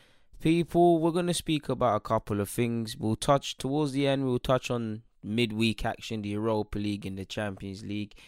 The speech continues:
And we'll touch on a couple other subjects. You know me, I like to talk about diverse things, and there's not really a structure as such to my <laughs> podcasts and whatnot.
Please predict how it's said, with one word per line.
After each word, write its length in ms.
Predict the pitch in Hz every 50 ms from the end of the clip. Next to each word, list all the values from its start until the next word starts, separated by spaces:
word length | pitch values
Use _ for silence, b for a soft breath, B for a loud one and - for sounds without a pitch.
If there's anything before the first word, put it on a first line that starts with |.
| b b b b b -
And 120 | - 107
we'll 100 | 110 113
touch 300 | - - 127 120 - -
on 120 | 117 113
a 60 | 110 107
couple 320 | - 107 104 - - 113
other 240 | 117 117 104 107 104
subjects. 580 | - - - 101 98 95 113 98 95 95 -
You 120 | - 98 101
know 260 | 104 107 107 104 101
me, 180 | 101 101 101 101
I 120 | 101 101
like 220 | 101 104 101 90
to 100 | - -
talk 340 | 95 - - 101 101 - -
about 380 | 98 95 - 98 98 95 - -
diverse 600 | - 101 98 95 95 98 98 98 98 98 95 -
things, 440 | - - 104 101 98 98 98 95 98
and 260 | 98 98 98 98 b b b b b b
there's 200 | - 101 98 98
not 240 | 113 123 123 82 107
really 340 | 120 127 127 123 120 120 117
a 60 | 117
structure 580 | 113 - - - 156 143 - - - - 120 110
as 120 | 107 98
such 340 | - - - 113 - - -
to 100 | - 101
my 160 | 101 98 95
<laughs> 80 | 92 -
podcasts 640 | - 101 98 101 - - - 95 98 - - - 120
and 200 | 117 101 104 104
whatnot. 400 | 101 - - 104 104 104 -